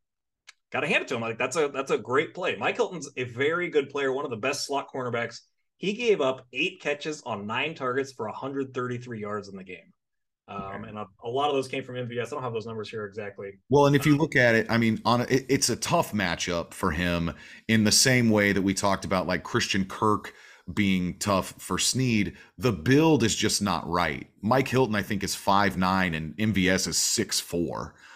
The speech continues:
Speaker 2: Like,
Speaker 1: It's weird. It's
Speaker 2: you
Speaker 1: weird.
Speaker 2: know, that's, that's gonna be a tough matchup for him. Um, I, I think, you know,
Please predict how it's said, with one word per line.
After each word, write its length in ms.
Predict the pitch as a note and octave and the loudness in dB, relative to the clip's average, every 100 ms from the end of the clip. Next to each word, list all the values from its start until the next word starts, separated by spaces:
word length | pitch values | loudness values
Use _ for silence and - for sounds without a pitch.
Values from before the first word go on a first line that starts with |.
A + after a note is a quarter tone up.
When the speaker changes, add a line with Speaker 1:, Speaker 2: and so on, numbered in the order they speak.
| - | -4
Speaker 2:
Like, 200 | F#2+ F#2 | 2 2
Speaker 1:
It's 60 | A3 | 4
weird. 280 | G#3+ - - - | 2 0 -12 -16
It's 100 | C3+ | -8
Speaker 2:
you 80 | F#3 | 2
Speaker 1:
weird. 120 | C#3 | 2
Speaker 2:
know, 120 | A#2 A#2+ | 2 0
that's, 220 | B2 - | 2 4
that's 240 | C#3+ C3 | 4 4
gonna 180 | - D3 | 4 4
be 120 | C3 | 4
a 40 | A2 | 2
tough 280 | - A2+ | 2 0
matchup 480 | G2 F#2 F#2 D#2+ - | 2 0 0 -4 -6
for 240 | - C#2+ C#2 | -10 -8 -6
him. 220 | C#2+ D2+ _ - - _ _ | -6 -10 _ -20 -20 _ _
Um, 580 | G2 G2 G2 F#2+ F#2 - _ _ _ _ _ _ | 2 6 6 6 4 0 _ _ _ _ _ _
I, 280 | C#3+ F#3+ F#3+ - | 4 6 4 -2
I 220 | - C#4 | 4 4
think, 440 | C#4 - E3 D#3+ - | 4 2 0 0 -4
you 140 | C#3+ D3+ | 0 4
know, 380 | C#3 C3+ C3 | 6 6 2